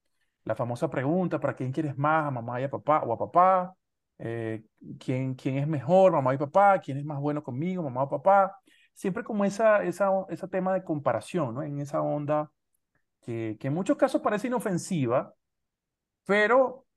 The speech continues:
en algún momento puede ser un tanto difícil de manejar o puede incluso marcar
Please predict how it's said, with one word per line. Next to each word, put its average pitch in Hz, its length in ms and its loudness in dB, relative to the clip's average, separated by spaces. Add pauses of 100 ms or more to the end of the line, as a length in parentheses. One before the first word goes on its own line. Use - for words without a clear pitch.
(240)
en 160 120 -4
algún 147 160 -2
momento 175 320 -2
puede 151 180 0
ser 165 140 -2
un 160 160 -4
tanto 151 920 0 (240)
difícil 147 520 -6
de 107 80 -6
manejar 104 320 -4
o 113 120 -2
puede 151 200 2
incluso 196 320 -6
marcar 165 720 2